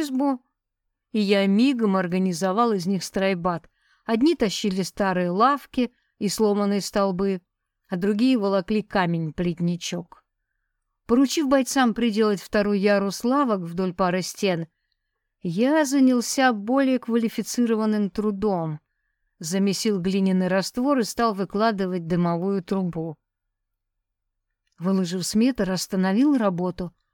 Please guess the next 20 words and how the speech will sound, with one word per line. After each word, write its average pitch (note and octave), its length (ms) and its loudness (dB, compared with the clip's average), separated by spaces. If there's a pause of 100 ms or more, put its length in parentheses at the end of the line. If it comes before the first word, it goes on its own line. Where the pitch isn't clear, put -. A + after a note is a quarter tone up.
(220)
Пускай E4 300 -2
камень G#3+ 380 2
усядется, F3+ 680 -4
а F#3 40 -2
завтра F#3 400 -2
можно F3 400 -2
и E3 40 -4
продолжить. E3 720 -6 (1500)
По E3+ 180 0
чаяния G3+ 760 0
отроки G#3 460 0
мои B3+ 260 4
справились A#3 680 -2
с - 40 -10
плотницким F#3 560 -2
заданием. F3 640 -2 (560)
Укрепили G#3 520 0
столбики, G3 720 -4
прибили F#3 420 -2
лавки. E3 580 -4